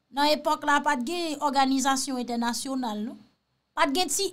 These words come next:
èd, pa t gen l'onu ki t ap vin bay èd, non? Èd devlopman, non, frè e sè?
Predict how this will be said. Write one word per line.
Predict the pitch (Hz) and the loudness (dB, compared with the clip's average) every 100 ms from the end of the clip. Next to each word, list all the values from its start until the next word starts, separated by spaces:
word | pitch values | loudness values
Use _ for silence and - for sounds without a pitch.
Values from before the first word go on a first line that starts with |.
| - | 0
èd, | 320 233 | 0 2
pa | 294 | 0
t | 254 | 0
gen | 320 | 2
l'onu | 330 349 302 294 | 6 8 6 0
ki | 277 | 2
t | 277 | 0
ap | 240 | 2
vin | 269 262 | 2 4
bay | 269 262 277 | 4 2 -4
èd, | 269 220 | -4 -2
non? | 262 381 - _ _ _ _ _ - | -2 -4 -12 _ _ _ _ _ -2
Èd | 339 220 | 0 2
devlopman, | 285 254 285 285 247 233 | 2 4 2 0 0 0
non, | 277 | -2
frè | 320 339 | -4 -6
e | 349 330 | -4 -6
sè? | - | -6